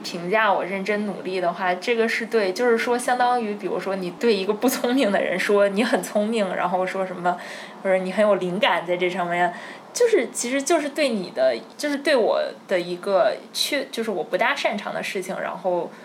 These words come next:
鼓励了我。所以我，我觉得这当然是一种对我的褒奖啊。然后而且你说我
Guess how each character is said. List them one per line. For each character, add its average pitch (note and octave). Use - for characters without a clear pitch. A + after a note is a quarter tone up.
鼓 -
励 F#3
了 E3
我。 -
所 -
以 A3+
我， F#3
我 F3+
觉 -
得 F3
这 G3
当 G3+
然 G#3
是 F#3+
一 F3
种 -
对 F3+
我 -
的 -
褒 F3+
奖 F3+
啊。 -
然 F3+
后 F#3+
而 F3+
且 E3+
你 F3
说 G3+
我 F#3+